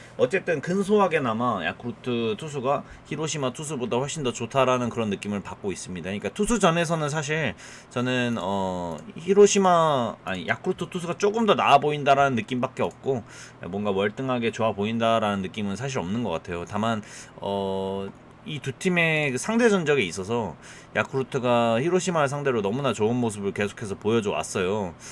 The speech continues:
어, 그렇기 때문에 이 경기도 마찬가지로 히로-, 야쿠르트가 이길 수 있는 가능성이 매우, 어, 농후한 것 같아요. 근데 다만 저는 이제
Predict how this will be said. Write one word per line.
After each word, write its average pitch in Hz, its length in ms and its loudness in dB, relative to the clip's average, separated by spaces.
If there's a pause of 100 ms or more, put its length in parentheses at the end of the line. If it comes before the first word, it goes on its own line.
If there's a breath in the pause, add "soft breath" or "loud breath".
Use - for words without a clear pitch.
(300 loud breath)
어, 85 260 -8
그렇기 110 260 -4
때문에 107 600 -2 (500 loud breath)
이 127 120 -6
경기도 123 380 2
마찬가지로 113 640 0
히로-, - 300 0
야쿠르트가 139 520 -2
이길 117 200 0
수 139 140 -10
있는 113 520 -2
가능성이 120 440 -2
매우, 107 480 -2 (440)
어, 98 560 2
농후한 131 360 2
것 120 80 2
같아요. 90 340 -2
근데 147 200 -4
다만 135 340 0
저는 120 360 -2
이제 101 260 0